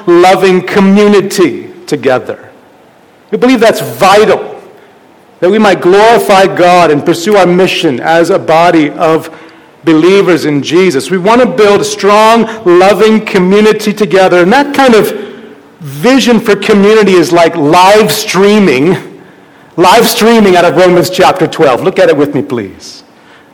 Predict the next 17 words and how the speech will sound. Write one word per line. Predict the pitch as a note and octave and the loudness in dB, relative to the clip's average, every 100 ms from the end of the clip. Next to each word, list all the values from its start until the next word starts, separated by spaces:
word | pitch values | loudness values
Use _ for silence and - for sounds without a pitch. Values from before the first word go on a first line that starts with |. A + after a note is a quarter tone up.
| _ _ _ _ - _ _ | _ _ _ _ -20 _ _
Follow | - - D#3 D#3 | -12 -2 0 2
along | D3+ C#3+ C#3 | 0 0 -2
as | C3 | -2
I | C3+ | -2
read | A#2+ A#2+ A#2 | -2 -2 -2
verse | G#2+ C3+ B2 | -4 -6 -6
one. | A2+ A2 G#2+ A2+ | -8 -6 -4 -4
"I | - F3+ | 0 0
appeal | F3+ - G#3+ A3 A3 | 0 0 0 2 0
to | G#3+ | -2
you, | F#3+ | 0
therefore, | D#3+ F3+ - F3 D#3+ | 2 2 2 0 0
brothers," | D3+ D#3 - - - - - _ _ _ _ - | 0 0 -2 -8 -16 -20 -20 _ _ _ _ -12
the | |
Apostle | B2 - B2+ - | -8 -4 -4 -4
Paul | C3 A#2+ G2+ | -6 -4 -4
writes, | G#2 F#2 - - - | -6 -10 -18 -20 -20